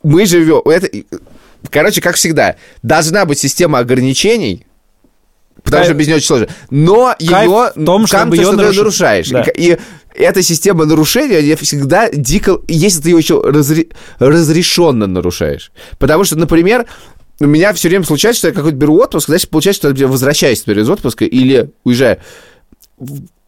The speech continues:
Speaker 1: ну, когда уже, типа, все работают. Например, вот Новый год особенно, да,
Speaker 2: Мгм.
Speaker 1: у тебя, ты, типа, заканчиваются бесконечные зимние праздники, а ты возвращаешься на два дня позже.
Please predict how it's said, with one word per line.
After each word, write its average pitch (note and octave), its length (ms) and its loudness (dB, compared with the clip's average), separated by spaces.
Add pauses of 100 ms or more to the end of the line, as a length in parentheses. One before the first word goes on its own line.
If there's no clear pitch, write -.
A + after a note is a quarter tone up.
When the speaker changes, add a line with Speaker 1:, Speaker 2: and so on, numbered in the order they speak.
(120)
Speaker 1:
ну, F#3 300 2
когда F#3+ 380 0
уже, E3+ 500 0 (1040)
типа, C3+ 420 -2
все E3+ 240 0
работают. B2 580 -2
Например, C3+ 420 0
вот G#2 260 -4
Новый C3 540 -2
год A#2+ 200 0
особенно, E2+ 420 -4
да, D#3+ 120 0
Speaker 2:
Мгм. D3 220 2
Speaker 1:
у G3 40 2
тебя, C3 160 0
ты, A2+ 380 -10
типа, A2+ 340 0 (540)
заканчиваются B2 580 -2
бесконечные A2 580 -2
зимние A2+ 280 0
праздники, F#3+ 420 -2
а F#2+ 100 2
ты G3 100 -2
возвращаешься D3+ 560 0
на C3 120 0
два C3 200 0
дня A#2+ 140 -2
позже. F2 420 -2